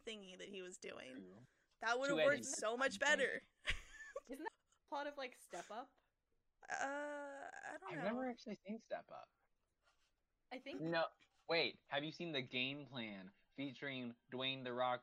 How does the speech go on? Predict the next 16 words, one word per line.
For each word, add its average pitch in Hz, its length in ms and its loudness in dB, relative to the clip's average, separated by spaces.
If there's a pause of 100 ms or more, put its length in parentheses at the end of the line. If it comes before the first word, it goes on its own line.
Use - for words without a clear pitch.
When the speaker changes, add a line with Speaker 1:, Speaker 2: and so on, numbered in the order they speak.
Speaker 2:
Johnson? 120 680 -2 (640)
Speaker 1:
No. 214 160 -4
Speaker 3:
Yes. 180 180 -4 (640)
Speaker 2:
That 135 220 4
one's 156 220 -2
about 127 220 2 (100)
football 143 400 4
and 120 160 -2
ballet 107 380 0
and 104 100 -8
defeating 104 440 -10
toxic 110 420 -8
masculinity. 98 600 -10
Speaker 1:
Oh, 294 360 0
okay. 185 340 -4
Speaker 3:
Yes. 208 100 -10